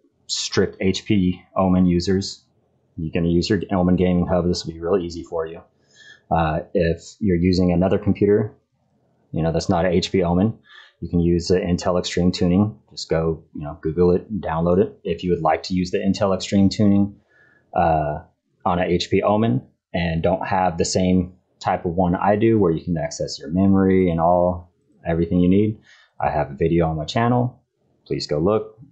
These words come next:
Uh, I don't have a whole lot of videos up yet, so it'll be easy to find for you. But, uh, it walks you through how to download all of this very easily with, without trouble. All right, so first thing we're gonna do, um,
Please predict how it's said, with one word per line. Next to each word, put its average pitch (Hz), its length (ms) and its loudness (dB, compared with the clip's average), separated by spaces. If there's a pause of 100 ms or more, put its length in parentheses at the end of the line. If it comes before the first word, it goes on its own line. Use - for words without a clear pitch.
(100)
Uh, 73 280 -4 (340)
I 73 60 -12
don't 76 120 -6
have 78 140 -6
a - 20 -6
whole 82 160 2
lot 87 140 2
of 82 80 -4
videos 92 280 4
up 104 180 0
yet, - 260 0 (720)
so - 140 -4
it'll 76 120 0
be 82 120 2
easy 90 200 4
to 85 60 -4
find 104 340 0
for 117 140 2
you. 147 160 -2 (640)
But, 90 160 2
uh, 80 260 0
it 87 120 -2
walks 82 280 2
you 92 60 -2
through 87 220 0
how 92 100 0
to 87 140 2 (160)
download 90 340 2
all 90 160 2
of 87 80 -2
this 90 200 -2
very 87 280 -2
easily 92 480 0 (280)
with, - 160 -12 (180)
without - 320 -4
trouble. 90 460 -6 (1400)
All - 360 -8
right, 87 140 -2
so 92 120 -2
first 165 240 0
thing 117 100 2
we're 95 120 2
gonna 87 180 2
do, 85 260 2 (760)
um, 85 600 -2